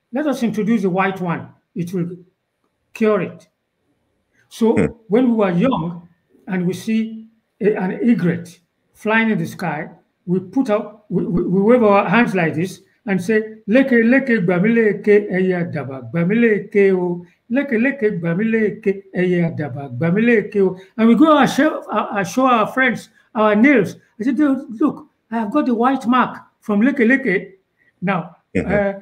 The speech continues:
Speaker 1: Doctor Adebola is here to tell me whether we are kidding ourselves, illusion, or whether it really happens. So
Speaker 2: <laughs>
Speaker 1: all these phenomena are existing among human beings universally.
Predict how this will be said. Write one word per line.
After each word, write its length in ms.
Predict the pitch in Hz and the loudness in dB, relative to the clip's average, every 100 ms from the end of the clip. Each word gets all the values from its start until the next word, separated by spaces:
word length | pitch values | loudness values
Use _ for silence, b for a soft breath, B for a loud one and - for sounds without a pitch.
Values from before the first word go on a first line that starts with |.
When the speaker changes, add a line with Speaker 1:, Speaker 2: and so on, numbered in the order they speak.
| _ | _
Speaker 1:
Doctor 240 | 214 214 214 | -2 -2 0
Adebola 440 | 226 196 220 226 | -2 0 0 2
is 120 | 202 | 2
here 160 | 208 202 | 2 0
to 100 | 185 | -2
tell 240 | 175 247 | 0 0
me 320 | 226 175 196 - _ | 0 -2 -4 -10 _
whether 220 | 202 220 | -2 0
we 100 | 214 | 2
are 60 | 180 | 0
kidding 380 | 175 277 285 262 | 2 2 4 4
ourselves, 680 | 196 180 - 175 247 - _ _ - | 2 -2 -2 -2 -4 -8 _ _ -4
illusion, 640 | 190 190 247 - 160 214 - _ - | -2 0 0 -2 -8 -10 -16 _ -4
or 140 | 196 | 0
whether 160 | 233 240 | 2 2
it 100 | 220 | 2
really 260 | 220 226 233 | 0 2 0
happens. 540 | 262 311 214 170 - _ _ _ _ _ _ _ _ _ - | 0 -2 -6 -10 -14 _ _ _ _ _ _ _ _ _ -6
So 260 | 101 196 220 | -2 -2 -2
Speaker 2:
<laughs> 1000 | 76 - - _ _ _ _ _ _ | -4 -10 -20 _ _ _ _ _ _
Speaker 1:
all 240 | 285 285 277 | -4 -2 -2
these 180 | 233 - - | -6 -8 -4
phenomena 640 | 180 185 185 190 190 - _ _ | -2 0 0 -2 -6 -12 _ _
are 420 | 190 165 175 - _ _ _ _ - | -6 -6 -6 -12 _ _ _ _ -6
existing 540 | 180 120 202 208 226 | -6 -4 -6 -4 -4
among 260 | 190 175 180 | -2 -2 -4
human 340 | 190 170 170 | -2 -2 -2
beings 340 | 127 156 151 - _ _ _ - | -4 -4 -6 -10 _ _ _ -8
universally. 800 | 156 156 170 170 - 147 156 | -2 -2 0 -4 -4 -6 -6